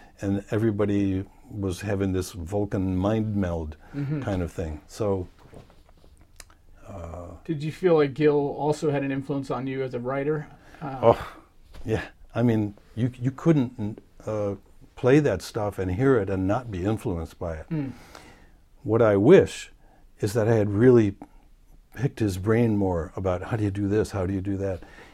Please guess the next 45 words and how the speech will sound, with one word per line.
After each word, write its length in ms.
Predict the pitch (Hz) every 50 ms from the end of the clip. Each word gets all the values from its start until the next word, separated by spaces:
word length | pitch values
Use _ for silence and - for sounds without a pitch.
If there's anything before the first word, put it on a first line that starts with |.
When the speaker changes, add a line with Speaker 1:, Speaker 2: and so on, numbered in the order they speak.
| - - - - -
Speaker 1:
He 80 | 185 175
told 280 | - 196 196 190 170
me 60 | 131 120
once, 520 | 110 107 127 139 123 101 98 - - - - _ _ _ _ _ _ _ _
you 100 | - 120
know, 140 | 123 113 104
a 40 | 101
lot 180 | 104 117 120
of 60 | 117 107
the 60 | 101 -
stuff 220 | - 117 101 -
he 100 | - 110
would 200 | 101 101 104 98
write 180 | 101 98 98 98
on 180 | 98 95 95 90
napkins 580 | 95 101 101 98 - - 92 90 92 90 85
and, 240 | 95 90 85 85 82 - - - _ -
and 280 | 110 101 95 92 90 - - _ _ - 123 113
go 200 | 110 98 95 95
t-, 140 | 87 - - - 113
try 260 | - - - 107 95 90
it 100 | 90 90
at 100 | 85 78
home. 300 | 90 113 110 95 87 - - - - - - - - - - - _ _ -
He 120 | - - 127
told 200 | - 180 180 156
me 80 | 123 117
once, 320 | 107 107 127 120 - - -
you 60 | 95
know, 200 | 101 113 113 107 - - - - - - _ _ _ _ - _ _ _ _ _ -
"I 120 | - - -
just 300 | - - 226 - - -
write 200 | 101 98 95 - - - _ _ _ - _
barbershop 560 | - 98 104 98 98 98 - - 95 87 - -
harmony 420 | - 127 147 156 127 87 87 87
and 140 | 90 87 95
then 120 | 104 104
I 80 | 104 95
put 260 | 87 - - 123 104
a 40 | 98
little 340 | 101 104 110 107 104 104 - - - - - - _ - - - - - -
extra 360 | - 120 - - - - 101
note 260 | 101 135 143 131 101 92
in 120 | 90 85
it." 120 | 78 -